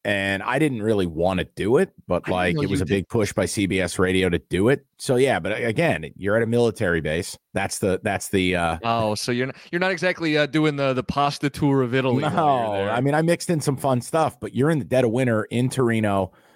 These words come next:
Speaker 1: uh, which is at the base of the Alps. And it's like, I wanna go, but you know
Speaker 2: Yeah,
Speaker 1: what?
Speaker 2: that
Speaker 1: I
Speaker 2: doesn't
Speaker 1: can't
Speaker 2: really count. You, I mean,
Speaker 1: No.
Speaker 2: if you're gonna go, you wanna,
Speaker 1: No.
Speaker 2: and that's the other thing. If you're gonna go, you wanna be there for more than a week.
Speaker 1: You gotta go for a
Speaker 2: Time
Speaker 1: couple
Speaker 2: change.
Speaker 1: weeks. Well, guess what you can't
Speaker 2: Exactly.
Speaker 1: do when you do
Speaker 2: I,
Speaker 1: this for a living
Speaker 2: I know.
Speaker 1: or, or really anything.
Speaker 2: I
Speaker 1: I
Speaker 2: know.
Speaker 1: can't take three weeks off.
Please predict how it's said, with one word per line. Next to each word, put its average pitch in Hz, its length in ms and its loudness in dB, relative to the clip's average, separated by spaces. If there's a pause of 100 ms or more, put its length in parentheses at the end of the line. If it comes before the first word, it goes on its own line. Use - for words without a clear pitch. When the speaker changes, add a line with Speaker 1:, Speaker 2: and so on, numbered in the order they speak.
(200)
Speaker 1:
uh, 95 200 0
which 98 180 0
is - 40 -2
at 104 80 0
the - 80 -6
base 104 360 -2
of 107 60 0
the 92 140 0
Alps. 90 500 -4
And 92 360 -2
it's 92 120 -8
like, 110 240 -2
I 110 120 0
wanna 123 320 0
go, 127 320 0
but 92 100 -6
you 95 80 -8
know 110 60 0
Speaker 2:
Yeah, 233 60 0
Speaker 1:
what? 247 40 2
Speaker 2:
that - 40 0
Speaker 1:
I - 20 -4
Speaker 2:
doesn't 254 220 -4
Speaker 1:
can't 220 40 0
Speaker 2:
really 156 180 0
count. 147 400 -4
You, 147 120 -2
I - 20 -2
mean, 151 360 -4
Speaker 1:
No. - 100 -4
Speaker 2:
if 139 100 -8
you're 170 100 -4
gonna 185 200 0
go, 139 540 0
you 120 160 -4
wanna, 131 200 2
Speaker 1:
No. - 240 -10
Speaker 2:
and 160 80 -2
that's 220 140 0
the 180 80 2
other 170 120 0
thing. 123 120 0
If 110 80 -6
you're 120 80 -2
gonna 107 160 -4
go, 139 300 2
you 120 140 0
wanna 104 140 -4
be 113 140 -2
there 117 160 0
for - 140 -18
more 104 200 -2
than 98 100 -6
a 82 60 -10
week. 139 300 -6
Speaker 1:
You 160 80 0
gotta 165 180 2
go 180 160 2
for 147 80 -4
a - 40 0
Speaker 2:
Time 127 120 0
Speaker 1:
couple 107 160 -2
Speaker 2:
change. - 120 2
Speaker 1:
weeks. 98 180 -2 (100)
Well, 107 80 -4
guess 123 240 -2
what 151 60 2
you 110 60 0
can't 113 180 0
Speaker 2:
Exactly. 135 240 2
Speaker 1:
do 147 80 4
when 120 160 0
you 104 80 -4
do 113 80 -2
Speaker 2:
I, 117 80 0
Speaker 1:
this 113 180 2
for 107 160 -2
a 107 60 2
living 113 200 2
Speaker 2:
I 123 60 -2
know. 113 200 2
Speaker 1:
or, 110 40 0
or 131 160 -2
really 147 380 2
anything. 120 380 -2 (180)
Speaker 2:
I 110 80 -4
Speaker 1:
I 113 60 -2
Speaker 2:
know. 143 100 -4
Speaker 1:
can't 196 180 0
take 185 220 0
three 85 160 -4
weeks - 260 -14
off. - 140 -14